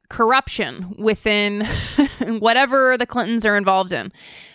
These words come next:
because this is all problematic, and you don't hear these talking points being trotted out on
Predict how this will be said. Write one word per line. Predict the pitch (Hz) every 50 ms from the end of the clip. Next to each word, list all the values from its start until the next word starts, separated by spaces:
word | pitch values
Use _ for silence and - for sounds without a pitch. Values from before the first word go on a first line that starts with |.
| _ _
because | - 247 208 - 254 240 233 226 226 214 - - - - - - 220 _
this | 196 285 330 -
is | 381 370
all | 381 349 339
problematic, | - - 294 277 240 233 220 226 233 220 120 80 - - - - -
and | - 208 208 202 202 202 196
you | 214 233 247
don't | 269 240 214
hear | - - - 254 254 247 247 240
these | 226 214 214
talking | - - 220 196 202 - 220 214 202
points | - - 185 160 151 143 - -
being | _ 185 180 175 170 180
trotted | - - 180 175 175 170 165
out | 165 165 165 - -
on | - 151 156 165 151 135 143 170